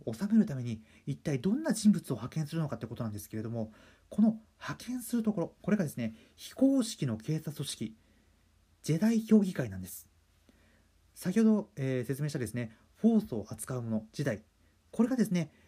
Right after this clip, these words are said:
えー、この共和国に参加しておりまして、この共和国の大きな二本柱の一つとなっていました。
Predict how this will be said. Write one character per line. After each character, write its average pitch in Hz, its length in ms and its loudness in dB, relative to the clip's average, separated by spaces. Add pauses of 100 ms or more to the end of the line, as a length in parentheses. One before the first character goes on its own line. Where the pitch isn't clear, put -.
(120)
え 127 220 0
ー、 127 60 -6
こ 147 100 -2
の 160 180 -2 (680)
共 190 220 0
和 170 100 -2
国 113 180 -2
に 104 200 -2
参 151 240 -4
加 175 100 -2
し - 80 -14
て - 80 -6
お 165 80 0
り 175 80 0
ま 170 100 -2
し - 100 -10
て、 110 260 -4 (340)
こ 170 100 -2
の 175 160 0 (460)
共 214 260 4
和 240 60 -2
国 131 240 -2
の 110 140 -2 (280)
大 220 220 4
き - 120 -6
な 110 160 -4 (140)
二 139 120 0
本 240 220 0
柱 240 260 -2
の 139 60 -4
一 - 100 -12
つ - 100 -12
と 135 60 -4
な 117 60 -4
っ - 20 -10
て 113 60 -6
い 107 40 -4
ま 101 60 -4
し - 60 -10
た。 - 100 -8